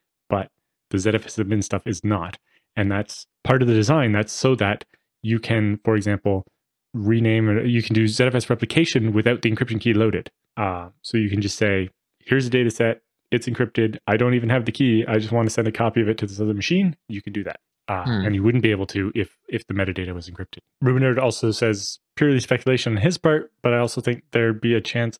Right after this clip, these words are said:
Speaker 1: of plausible deniability in a device that's been, uh, completely encrypted with Geli, other than the string geom colon colon E L I at the end. There's not really any way to tell what it is other than a bunch of random looking text. Just as many devices that use,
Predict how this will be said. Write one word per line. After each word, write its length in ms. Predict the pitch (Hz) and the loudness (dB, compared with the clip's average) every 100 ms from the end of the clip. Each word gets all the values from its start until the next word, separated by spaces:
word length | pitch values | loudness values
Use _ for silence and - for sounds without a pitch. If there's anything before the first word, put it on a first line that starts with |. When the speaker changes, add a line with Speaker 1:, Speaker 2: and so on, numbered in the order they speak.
| - | -4
Speaker 1:
of 220 | 110 - | -4 -2
plausible 400 | - 127 117 120 | 0 0 0 0
deniability 760 | 113 107 104 139 170 165 185 | 2 0 0 0 2 2 0
in 120 | 170 117 | -2 0
a 60 | 104 | 2
device 360 | 123 131 131 - | 2 0 -4 -4
that's 160 | 117 - | -4 -4
been, 360 | - 113 110 | -2 -2 0
uh, 220 | 107 98 98 | -2 -2 -6
completely 420 | - 110 143 135 117 | -6 -6 -4 -2 -2
encrypted 280 | 120 123 | -2 -2
with 120 | 117 101 | -2 0
Geli, 360 | 135 175 190 _ _ _ _ _ _ - | 0 0 -2 _ _ _ _ _ _ -2
other 220 | 123 127 | 0 2
than 400 | 117 117 110 104 - _ _ | 2 2 0 -4 -8 _ _
the 80 | 107 | -4
string 480 | - - 120 117 107 | -2 0 0 2 2
geom 420 | 107 113 110 104 | 2 2 2 -2
colon 300 | - 113 110 | -2 0 0
colon 340 | - 110 107 127 | 0 0 0 0
E 80 | |
L 140 | 117 110 | 0 2
I 240 | 110 107 | 0 0
at 140 | 107 - | -2 -4
the 120 | 117 | -2
end. 260 | 151 170 170 | 0 2 2
There's 380 | 135 101 104 120 | 2 0 -2 -2
not 240 | 117 - | -2 -2
really 300 | 123 117 117 | -2 2 2
any 140 | 120 117 | 2 2
way 160 | 113 | 2
to 80 | 110 | 2
tell 180 | 110 117 | 2 2
what 140 | 113 | 2
it 80 | 110 | 2
is 200 | 110 107 | 2 2
other 260 | 117 104 107 | 0 0 2
than 180 | 107 104 | 2 0
a 40 | 101 | 0
bunch 180 | 104 104 | -2 0
of 140 | 107 98 | -2 -2
random 320 | 104 101 101 | -2 -2 -4
looking 240 | 95 98 | -6 -8
text. 400 | - 101 - - _ _ - | -6 -8 -8 -18 _ _ -8
Just 220 | 113 - | -4 -2
as 160 | 107 | -2
many 260 | 110 113 113 | 0 0 0
devices 600 | 107 110 117 113 113 107 | 0 0 0 0 -4 -2
that 260 | - 104 - | -2 -2 -4
use, 500 | - 110 107 - - | 0 2 2 -2 -6